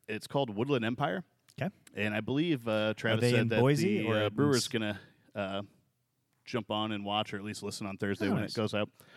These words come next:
Speaker 1: Uh, they are in Boise, yeah.
Speaker 2: I was gonna say, are they in Boise or a city I've never heard of?
Speaker 1: <laughs>
Speaker 2: Twin Falls. Twin Falls.
Speaker 1: Uh, we
Speaker 2: And
Speaker 1: also
Speaker 2: only that from a Built to Spill song. <laughs>
Speaker 1: Built to Spill?
Speaker 2: Yeah,
Speaker 1: I
Speaker 2: they're
Speaker 1: don't know
Speaker 2: a
Speaker 1: what
Speaker 2: band.
Speaker 1: that is.
Speaker 2: Yeah,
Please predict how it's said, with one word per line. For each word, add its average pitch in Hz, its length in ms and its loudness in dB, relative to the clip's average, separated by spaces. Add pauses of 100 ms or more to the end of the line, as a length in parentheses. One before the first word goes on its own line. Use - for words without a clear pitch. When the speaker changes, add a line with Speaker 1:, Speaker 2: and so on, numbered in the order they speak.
(360)
Speaker 1:
Uh, 98 140 0
they 120 260 4
are 120 140 6
in 113 280 2
Boise, 95 460 -6 (100)
yeah. 80 100 -12 (280)
Speaker 2:
I 104 80 -2
was 104 100 0
gonna 127 120 0
say, 131 160 2
are 117 60 4
they 120 120 2
in 151 80 2
Boise 131 340 2
or 113 80 2
a 110 60 0
city 120 260 0
I've 101 80 -2
never 101 200 -2
heard 92 180 -2
of? 92 100 -4 (500)
Speaker 1:
<laughs> - 400 -18
Speaker 2:
Twin 302 180 6
Falls. 147 520 6
Twin 202 140 2
Falls. 143 220 4
Speaker 1:
Uh, 98 220 4
we 123 100 6
Speaker 2:
And 165 100 6
Speaker 1:
also 180 260 8
Speaker 2:
only 175 140 6
that 160 200 4
from 139 140 -2
a 127 60 2
Built 127 220 2
to 120 80 -2
Spill 120 280 -2
song. 92 300 -6 (260)
<laughs> - 260 -20
Speaker 1:
Built 107 200 0
to 92 100 -6
Spill? 107 460 -4 (100)
Speaker 2:
Yeah, 104 200 -2
Speaker 1:
I - 20 -2
Speaker 2:
they're 95 100 -2
Speaker 1:
don't 95 80 -4
know 90 60 -4
Speaker 2:
a - 20 -4
Speaker 1:
what 98 80 -4
Speaker 2:
band. 92 140 -4
Speaker 1:
that 90 80 -8
is. - 160 -14 (680)
Speaker 2:
Yeah, 101 180 -6